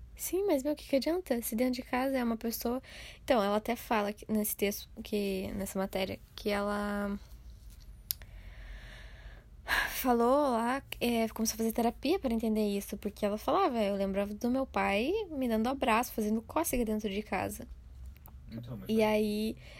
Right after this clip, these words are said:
Speaker 1: ela fala que fez terapia, e daí ela começou a entender que não, não são duas pessoas diferentes. É a mesma pessoa. E ele é esse lixo que ele é.
Speaker 2: Então, mas é, tipo, às vezes a ideia do pai dele é, tipo assim,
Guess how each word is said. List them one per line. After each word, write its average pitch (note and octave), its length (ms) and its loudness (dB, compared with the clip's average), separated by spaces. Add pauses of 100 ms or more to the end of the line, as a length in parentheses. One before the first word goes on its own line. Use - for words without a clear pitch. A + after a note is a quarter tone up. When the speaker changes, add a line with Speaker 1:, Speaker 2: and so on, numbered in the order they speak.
(140)
Speaker 1:
ela A3 180 2
fala C#4+ 300 2
que A3 240 -6
fez G#3 320 -2
terapia, A3 720 -2
e B3+ 40 -4
daí A#3 120 -2
ela A3+ 120 0
começou A#3+ 300 -4
a A3+ 40 0
entender D#4+ 340 0
que - 140 -6
não, A3 460 -2
não A3+ 280 -2
são F4 240 -2
duas D4+ 140 2
pessoas A3 300 0
diferentes. - 560 -4 (200)
É B3 80 0
a B3 40 2
mesma A#3+ 300 0
pessoa. A3 480 -4 (440)
E G#3+ 80 2
ele A3 200 2
é A#3 240 4
esse - 240 -6
lixo G3+ 260 -2
que - 120 -6
ele G3+ 120 0
é. F3+ 140 -2 (540)
Speaker 2:
Então, B2 320 4
mas F#2+ 220 6
é, F#2+ 300 8
tipo, - 460 2
às F#2+ 140 6
vezes F#2+ 260 8
a G2 80 6
ideia F#2 280 6
do F#2 100 0
pai F#2 200 10
dele F2+ 300 10
é, F#2+ 100 10
tipo - 240 2
assim, F#2+ 380 6